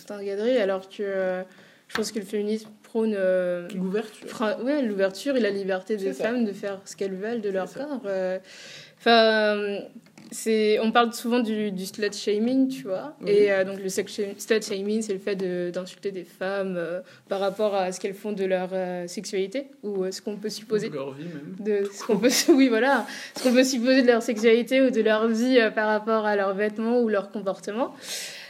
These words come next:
Speaker 1: Euh, mais, euh, ouais, on parle souvent de slut shaming, mais je trouve que, euh, que en même temps, c'est, c'est,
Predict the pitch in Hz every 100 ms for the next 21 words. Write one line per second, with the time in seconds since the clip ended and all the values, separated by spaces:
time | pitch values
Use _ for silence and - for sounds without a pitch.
0 | - 226 233 240 220 220 220 226 226 277
1 | 302 247 214 202 196 240 320 254 233 226
2 | - 302 254 233 - 220 - 226 254 320
3 | 233 - - 269 - 226 240 214 196 185
4 | 180 175 - - 254 214 208 208 208 262
5 | 277 - 208 202 196 196 - 226 214 196
6 | 190